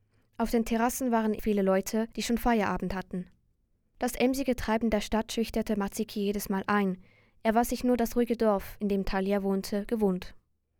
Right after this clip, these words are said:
Die Stadt war für seinen Geschmack zu laut und zu hektisch. Talia näherte sich den beiden Feuerschalen.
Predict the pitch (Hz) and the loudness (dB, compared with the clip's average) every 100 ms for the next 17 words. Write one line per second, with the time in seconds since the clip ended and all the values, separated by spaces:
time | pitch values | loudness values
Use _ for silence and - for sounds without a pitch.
0 | _ _ - - 269 269 247 240 240 220 | _ _ -12 0 0 2 0 2 0 0
1 | 190 208 226 - 202 - - 196 185 - | 0 0 -4 -4 -6 -4 -2 0 0 -2
2 | 208 208 226 196 - 185 - _ _ _ | -4 -2 -2 -4 -8 -12 -14 _ _ _
3 | _ _ _ _ _ _ _ _ _ _ | _ _ _ _ _ _ _ _ _ _
4 | - 269 285 247 240 247 247 247 - 226 | 2 4 4 4 4 2 0 0 0 0
5 | 208 196 226 220 202 190 - 202 190 190 | 0 0 0 0 0 0 -2 -4 -4 -6